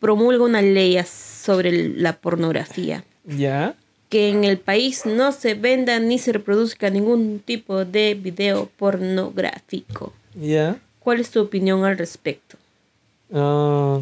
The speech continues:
Speaker 2: que es una ley bien estúpida y que, bueno, no, creo que no nos pueden prohibir a ver algo porque cada uno es libre de ver el contenido que desea.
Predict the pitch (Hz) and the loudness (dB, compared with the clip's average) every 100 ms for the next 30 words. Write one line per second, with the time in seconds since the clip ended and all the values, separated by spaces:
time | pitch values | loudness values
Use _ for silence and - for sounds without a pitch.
0 | 135 - 160 175 165 156 156 156 160 156 | -6 -6 -2 2 2 2 2 2 0 -2
1 | - 185 190 180 170 147 - 135 135 127 | 0 -2 0 0 2 0 -4 -2 0 0
2 | 127 135 139 120 120 127 127 - _ _ | 2 2 0 -4 -6 -6 -6 -10 _ _
3 | _ - 147 151 156 147 135 127 139 _ | _ -2 0 0 2 2 4 2 -2 _
4 | _ _ _ _ _ _ _ 170 190 190 | _ _ _ _ _ _ _ 0 2 2
5 | 190 196 202 185 175 180 190 190 151 147 | 2 4 4 4 4 6 4 4 2 2
6 | 160 170 165 175 156 143 139 143 139 160 | 4 2 2 4 4 2 0 -2 0 0
7 | 165 170 160 156 170 170 147 143 151 160 | 0 0 0 2 2 2 4 4 4 2
8 | 151 143 135 139 156 147 135 135 135 143 | 0 -2 -2 0 0 2 0 0 0 0
9 | 131 | 0